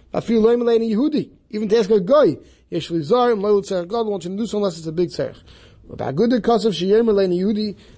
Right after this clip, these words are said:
the Agudah says, not only Rabbanan, if you really need it, how much tzarech god for Shabbos, you could ask the guy, you could tell, say to the guy, "Any yachal kreise, he calls man to the besuch." I can't read it,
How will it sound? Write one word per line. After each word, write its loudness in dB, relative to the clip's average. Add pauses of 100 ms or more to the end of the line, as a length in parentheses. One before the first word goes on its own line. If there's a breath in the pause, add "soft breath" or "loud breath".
(120 loud breath)
the -4
Agudah 2
says, 2 (240)
not -2
only 0
Rabbanan, 2
if -8
you -6 (120)
really 2
need 2
it, -2 (800)
how -2
much -4
tzarech -2
god 2
for -2
Shabbos, -2 (420 loud breath)
you -2
could 0
ask 2
the -10
guy, 2
you 0
could -12
tell, -2
say -2
to -6
the -2
guy, 0
"Any 0
yachal 0
kreise, -6
he -6
calls -6
man -6
to -10
the -6
besuch." -4
I -12
can't -6
read -2
it, -8